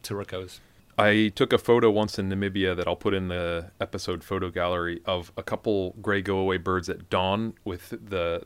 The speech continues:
Speaker 2: the sunlight, the dawn light sort of filtering through their their wispy crests. And, yeah, it was a kind of a cool moment on the savannah. I agree. It's just, it's a very kind of evocative bird of just the whole
Speaker 1: Yeah.
Speaker 2: big part of Africa.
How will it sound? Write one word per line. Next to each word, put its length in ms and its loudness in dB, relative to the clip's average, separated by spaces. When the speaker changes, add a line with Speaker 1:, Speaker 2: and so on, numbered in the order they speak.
Speaker 2:
the 100 -10
sunlight, 720 -2
the 100 -6
dawn 340 -2
light 340 -2
sort 160 -6
of 80 -12
filtering 580 -4
through 280 -2
their 340 0
their 120 -4
wispy 760 -2
crests. 720 -4
And, 440 -8
yeah, 180 2
it 80 0
was 220 -2
a 80 2
kind 260 0
of 80 -4
a 60 -8
cool 320 -2
moment 400 -6
on 120 -6
the 60 -8
savannah. 480 -10
I 140 2
agree. 320 -2
It's 160 -12
just, 260 -10
it's 180 -18
a 60 -12
very 380 0
kind 160 -6
of 80 -8
evocative 640 -8
bird 280 -4
of 120 -10
just 180 -14
the 80 -10
whole 420 -6
Speaker 1:
Yeah. 240 -4
Speaker 2:
big 240 0
part 220 2
of 80 -4
Africa. 460 -2